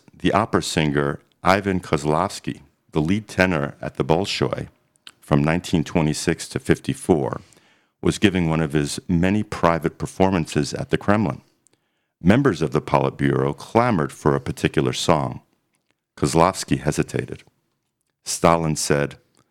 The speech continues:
"Let's not put Comrade Kozlovsky under pressure, gentlemen. Let him sing what he wants." He paused for a moment and continued, "And I think he wants to sing Lenski's aria from Onegin."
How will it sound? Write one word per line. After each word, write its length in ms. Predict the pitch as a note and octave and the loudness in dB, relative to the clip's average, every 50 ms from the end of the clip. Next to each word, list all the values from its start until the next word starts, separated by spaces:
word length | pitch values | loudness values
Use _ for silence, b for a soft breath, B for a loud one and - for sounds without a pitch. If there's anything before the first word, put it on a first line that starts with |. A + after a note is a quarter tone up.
| _ _ _ _ _ _ _ _ _ _ - | _ _ _ _ _ _ _ _ _ _ -2
"Let's 280 | - B2 D#3 D#3+ - - | 2 2 2 2 2 2
not 260 | E3+ D#3 D3 C#3+ - | 2 2 2 0 0
put 180 | C3 C3 C3 - | 0 0 0 0
Comrade 460 | - A#2+ A#2+ A#2+ A#2 A2+ A2 G#2+ - | 2 2 2 4 2 2 0 0 0
Kozlovsky 760 | - G#2+ F#2 F#2 A2 G#2+ A2+ A#2 - - - G2+ F2 E2+ - - - - | -2 -2 0 2 2 2 2 0 -2 -2 0 0 2 0 0 -4 -2 0
under 220 | A2 A2 F#2+ F#2+ | 2 2 2 0
pressure, 440 | - - - C3 B2 - - - C#2 | 0 2 2 2 2 2 0 -2 0
gentlemen. 540 | C2+ - D2+ C#2 C2+ C2+ C#2 D2+ E2 F#2+ - _ _ _ _ _ _ _ _ _ _ _ | 0 0 0 2 2 0 0 0 -2 -4 -6 _ _ _ _ _ _ _ _ _ _ _
Let 140 | - F3 F#3 | 0 2 2
him 160 | F3+ F3 D3 | 2 2 0
sing 380 | C3+ - - - C#3+ C3+ C3 B2 | 0 -2 -2 -2 0 0 0 0
what 140 | A#2+ A2+ G#2 | 0 0 0
he 100 | A2 G#2+ | 0 0
wants." 580 | G2 A#2 B2+ A#2+ D2+ C2 - - - - - _ _ _ _ _ _ _ _ _ _ _ _ _ _ _ _ _ _ _ _ _ _ _ | 0 0 -2 -2 -2 -4 -6 -10 -14 -14 -16 _ _ _ _ _ _ _ _ _ _ _ _ _ _ _ _ _ _ _ _ _ _ _
He 100 | - G#2 | 0 0
paused 420 | - - A#2 A#2 A#2+ A#2+ - - | 2 4 2 2 2 0 -6 -6
for 200 | - - D2 C#2 | -2 0 0 0
a 40 | C#2 | 0
moment 420 | C2 C2 B1+ B1+ C2 C#2+ D2 - | 0 -2 -2 -2 -2 -4 -4 -4
and 160 | - D#2+ D#2+ - | -4 -4 -2 0
continued, 560 | E2 D#2+ - - G2+ F2 C#2+ B1 B1 - - _ _ _ _ _ _ _ _ _ _ _ _ _ _ - | -2 0 0 0 0 0 0 -2 -4 -8 -12 _ _ _ _ _ _ _ _ _ _ _ _ _ _ 0
"And 140 | F#2 F#2+ F#2+ | 2 2 2
I 80 | F2 | 0
think 280 | F2 - - F#3 F#3 - | 0 0 0 0 2 0
he 100 | - A2+ | 0 0
wants 340 | F#2+ F2+ F#2 F2+ F2 - - | 0 2 0 0 -2 -4 -4
to 80 | F#2 | -4
sing 300 | E2+ - - F#2+ F2+ F2 | -2 0 0 0 2 0
Lenski's 580 | E2+ E2 A2 C3 C#3+ C3+ - - - F2 E2 F2+ | 0 2 0 0 0 -2 -4 -2 -2 0 2 2
aria 480 | F2+ B2 C#3+ C3+ A#2+ G#2 F#2 F2 E2+ E2+ | 2 4 4 2 0 0 0 -2 -2 -4
from 420 | - - - - G2+ F2+ F#2 F#2 - | -6 -6 0 2 2 2 2 2 2
Onegin." 500 | - C3 E3 C#3 G#2 E2+ - D2 B1 - | 4 4 4 4 0 -2 -2 -4 -4 -4